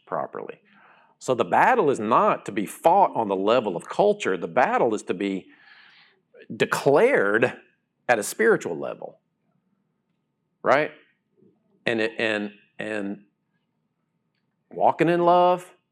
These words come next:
helping people, showing mercy, genuinely, like, I, this is the way that I see it. If you see somebody that just really,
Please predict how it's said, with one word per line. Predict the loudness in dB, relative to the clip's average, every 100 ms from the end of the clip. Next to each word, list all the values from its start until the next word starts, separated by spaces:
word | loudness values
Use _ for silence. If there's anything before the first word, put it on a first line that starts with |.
| _ _ _ _ _ _ _
helping | -4 2 2 2 -2
people, | 0 -2 0 0 -2 -14 _ _ _ _ _ _ _
showing | -12 -2 0 0 2
mercy, | 0 0 -2 -4 -4 -8 _ _ _ _ _ _ _ _ _ _ -12
genuinely, | 0 2 2 2 2 2 2
like, | 0 0
I, | -2
this | 0 -4 -2
is | -4
the |
way | 0 0
that | 2 0
I | 0
see | -2 -6
it. | -6
If | -4
you | -4
see | -4 -6
somebody | -4 -2 2 2 0
that | -4 -4
just | -4 -8
really, | -10 -6 -4 -2 -4 -6 -12